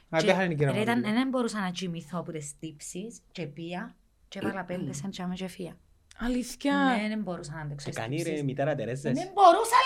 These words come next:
Speaker 2: λαλό σου. Δεν
Speaker 3: Ε,
Speaker 2: μπορούσα.
Speaker 3: εγώ είναι κλέφκα.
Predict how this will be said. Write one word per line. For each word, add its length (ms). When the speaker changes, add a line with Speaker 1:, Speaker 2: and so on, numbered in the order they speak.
Speaker 2:
λαλό 140
σου. 300
Δεν 120
Speaker 3:
Ε, 40
Speaker 2:
μπορούσα. 400
Speaker 3:
εγώ 160
είναι 140
κλέφκα. 540